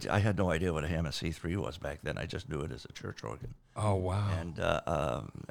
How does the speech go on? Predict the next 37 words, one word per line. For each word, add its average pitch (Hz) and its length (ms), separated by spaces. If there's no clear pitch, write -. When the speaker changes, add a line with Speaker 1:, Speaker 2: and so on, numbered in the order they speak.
Speaker 1:
you 82 200
know, 73 140
probably - 400
would 95 160
be 82 80
worth 82 240
quite 82 160
a 73 40
bit 71 140
of 71 60
money 69 240
these - 240
days. 73 180
Speaker 2:
Yeah, 95 180
Speaker 1:
But 80 60
back 87 220
Speaker 2:
yeah, - 40
yeah. 117 60
Speaker 1:
then, 98 120
you 117 80
know, 120 80
you 120 120
wanted 131 240
to 117 80
go 120 200
over 113 120
to 92 120
a 90 60
pipe 92 300
organ - 400
'cause 69 200
the - 40
pipe - 300
organ - 340
is - 80
just - 280
a, - 80